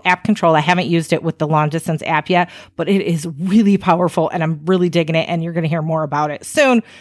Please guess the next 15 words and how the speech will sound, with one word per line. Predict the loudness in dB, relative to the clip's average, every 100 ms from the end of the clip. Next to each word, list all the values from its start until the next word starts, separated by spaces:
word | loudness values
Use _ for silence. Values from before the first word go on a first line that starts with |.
| -20 _
This | -8 -6
is |
not | 0 4 4
a |
sex | 2 0 0
toy | 0
review, | 0 0 -2
so | 0 0
I | 2
will | 2
move | 2 2 -2 2
on. | 4 6 6 4 2 -4 -20 -6
Um, | 0 2 2 0 -4 -8 _ _ -2
I | 2 2
have | 0 -2